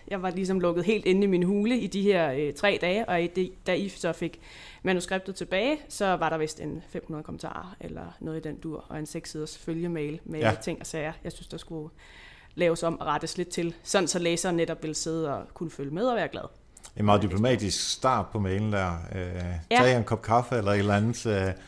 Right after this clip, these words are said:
Speaker 2: nu kommer der en meget lang mail
Speaker 1: <laughs> Ja.
Speaker 2: med masser af positive ting først, og så kommer alle de ting, som, øh, som kunne forbedres. Men det er selvfølgelig også det, som vi, øh, som vi, øh,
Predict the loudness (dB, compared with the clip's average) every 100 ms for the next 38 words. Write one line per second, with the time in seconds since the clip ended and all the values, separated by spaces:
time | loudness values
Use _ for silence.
0 | -2 2 6 8 8 8 8 6 6 4
1 | 4 2 -4 2 4 6 4 2 2 6
2 | 6 6 6 4 8 10 10 8 6 6
3 | 4 6 6 6 4 -2 -2 0 4 4
4 | 4 2 0 -2 -2 -2 -2 0 -2 -2
5 | -2 -2 -4 -4 -2 -2 -2 -2 0 4
6 | 6 10 10 10 8 6 6 4 4 4
7 | 2 0 0 -4 -4 -2 -2 -2 -4